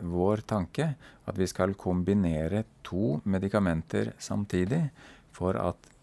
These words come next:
effekten skal potenseres. Man har to medikamenter som har additiv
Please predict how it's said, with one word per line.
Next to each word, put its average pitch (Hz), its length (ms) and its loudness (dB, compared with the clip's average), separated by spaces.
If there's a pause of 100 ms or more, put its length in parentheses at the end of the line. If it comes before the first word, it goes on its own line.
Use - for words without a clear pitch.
(220)
effekten - 760 -4
skal 87 320 -2
potenseres. 104 920 -2 (260)
Man 90 180 -2
har 87 200 -2 (140)
to 85 220 -2
medikamenter 95 720 0
som 95 380 -2 (120)
har 87 240 0 (440)
additiv 87 560 -2